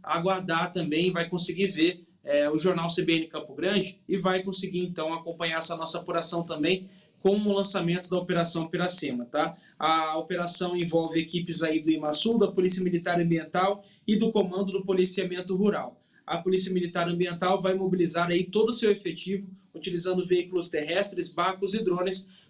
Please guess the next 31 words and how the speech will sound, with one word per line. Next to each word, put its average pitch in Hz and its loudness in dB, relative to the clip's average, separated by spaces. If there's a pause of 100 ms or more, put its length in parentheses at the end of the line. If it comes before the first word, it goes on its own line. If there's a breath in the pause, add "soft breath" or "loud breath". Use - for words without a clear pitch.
pra 185 4
fazer 185 2
toda 175 0 (140 loud breath)
essa 185 2
fiscalização 185 0
pelos 175 -2
rios 185 4
do 208 -4
estado. 170 0 (320 soft breath)
E, 180 4
em 185 0
paralelo, 185 0
os 180 0
fiscais, 175 0
então, 175 0
do 175 4
imasul 175 0 (300 loud breath)
vão 185 2
visitar 180 0
aí 170 2
peixarias, 180 2
restaurantes, 180 -2 (260 loud breath)
pousadas 180 0
e 214 -4
hotéis 185 2
para 175 2
averiguar 170 0
o 170 4
estoque 170 -2
do 170 -10
pescado. 165 0